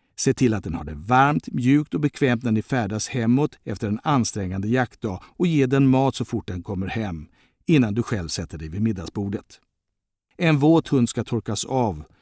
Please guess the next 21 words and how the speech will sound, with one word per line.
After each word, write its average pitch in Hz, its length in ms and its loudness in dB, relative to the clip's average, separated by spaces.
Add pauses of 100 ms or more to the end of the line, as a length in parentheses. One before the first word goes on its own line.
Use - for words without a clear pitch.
(140)
innan 117 300 2
den 117 120 2
placeras 104 520 -4
i - 20 -10
kall 107 380 -4
bil 101 360 -2
och - 200 -10
du 123 80 2
ska 143 140 -4
alltid 139 360 0
se 151 80 0
till 104 200 -2
att 107 140 -6
vatten 110 420 -4
finns 104 160 -6
tillgänglig 87 640 -2
för 147 120 -2
hunden 90 500 -2
en 127 160 -2
varm 82 240 -6
jaktdag. 104 420 -6